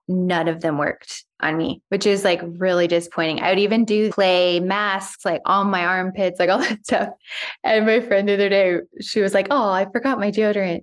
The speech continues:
downstairs." I was like, "If you're not grossed out, you can use mine." And she was like, "What do you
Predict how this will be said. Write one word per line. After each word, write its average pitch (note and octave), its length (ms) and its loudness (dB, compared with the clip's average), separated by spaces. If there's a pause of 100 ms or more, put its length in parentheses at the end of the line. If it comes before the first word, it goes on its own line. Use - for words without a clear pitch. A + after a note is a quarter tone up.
downstairs." G3 560 0
I G3 60 4
was G3 100 0
like, G3+ 200 -2
"If G#3+ 120 -4
you're A3 80 0
not B3 220 0
grossed G#3 300 -2
out, F#3 260 -2
you F#3+ 120 -8
can G3 100 -2
use G3+ 220 2
mine." F#3 280 -2 (400)
And - 160 0
she A3+ 100 0
was G#3 120 2
like, G3+ 180 2
"What G3 140 4
do G3+ 60 0
you F#3 120 2